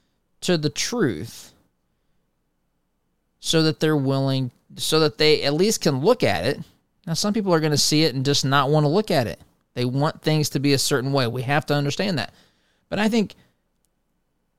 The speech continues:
one of the ways, one of the, the reasons that we're in this mess is because we have been on defense for too long. And I've shared this story before. I'll share it really quickly. But in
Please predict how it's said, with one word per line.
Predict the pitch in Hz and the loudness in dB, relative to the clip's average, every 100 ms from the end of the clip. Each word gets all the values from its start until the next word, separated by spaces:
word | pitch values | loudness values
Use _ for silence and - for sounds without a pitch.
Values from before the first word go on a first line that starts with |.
| _ | _
one | 139 180 254 | -2 0 2
of | 226 | 2
the | 175 | 4
ways, | 143 156 147 147 143 135 - | 4 6 6 6 4 2 -2
one | 135 143 240 | -2 -2 0
of | |
the, | 220 151 - | -2 -4 -8
the | 123 127 | -12 -4
reasons | 139 120 139 156 143 139 | -4 0 0 2 2 0
that | 120 - | -2 -4
we're | 101 | -4
in | 120 117 | -2 -2
this | 117 | -4
mess | 120 107 110 120 | -2 -2 -2 -4
is | |
because | 113 120 - 127 | -4 -4 0 0
we | 120 123 139 | 0 0 2
have | 135 117 | 0 0
been | 127 131 127 120 113 - - _ _ _ _ _ _ _ _ _ _ _ _ _ _ - | 0 2 2 0 -4 -8 -20 _ _ _ _ _ _ _ _ _ _ _ _ _ _ 0
on | 196 147 | 2 4
defense | 151 131 131 98 | 0 0 -4 -6
for | - 85 | -10 -8
too | - 104 | -6 -6
long. | 78 80 | -6 -6
And | 107 | -4
I've | 127 | -2
shared | - 165 | 2 2
this | 147 | 2
story | - 139 127 | 2 2 2
before. | 120 123 120 | 0 2 4
I'll | |
share | 123 - 120 | 2 2 0
it | |
really | 78 101 | -2 -6
quickly. | 104 110 113 | -6 -6 -4
But | 110 113 | -2 -2
in | 113 107 | -2 -6